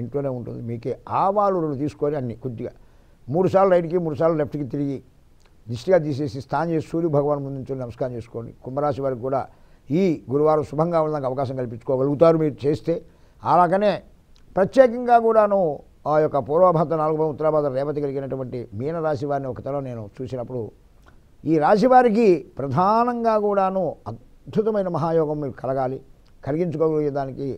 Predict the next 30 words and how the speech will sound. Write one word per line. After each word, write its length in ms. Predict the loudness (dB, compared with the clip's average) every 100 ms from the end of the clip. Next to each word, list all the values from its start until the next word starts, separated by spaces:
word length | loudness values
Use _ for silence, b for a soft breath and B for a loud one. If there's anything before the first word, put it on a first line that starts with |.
| -8
అవకాశం 300 | -6 -4 -4 -4
ఉంది. 120 | -8 -6
ఎందువల్లంటే 460 | -4 -4 -6 -6 -6 -8 b b -2
గురువు 340 | 2 4 4 2 0
కుజుడు 260 | -2 6 6
అక్కనే 260 | 6 2 2 2
ఉన్నాడు, 280 | 0 -2 -2 -12 b b -2
సప్తమాధిపతి 580 | -2 0 4 8 8 8 6
బుధుడు 280 | 4 6 6 6
రవి 160 | 4 4
కలిసి 180 | 2 2
బ్రహ్మాండంగా 420 | 0 0 0 2 0
ఉన్నారు 180 | -2 0
కాబట్టి 220 | -2 -2 -4
మంచి 140 | -2 -2
అవకాశం 360 | 0 4 4 4 0 2
ఈ 20 | 2 0 -2
యొక్క 140 | -2 -2
గురువారం 300 | 0 0 0 0
రోజు 300 | -2 -2 -6 -4
ఆ, 40 | -6 -8
ఆ 20 | -8
దానికి. 260 | -6 -6 -8 -14 -20 b b b -2
దానికి 240 | 0 0 -2
చిన్న 140 | 2 2 4
పరిహారం 320 | 8 8 8
చెప్తాను, 220 | 6 4 2
ఆ 40 |
పరిహారం 220 | 4 4 4
చేసుకొని 300 | 0 0 0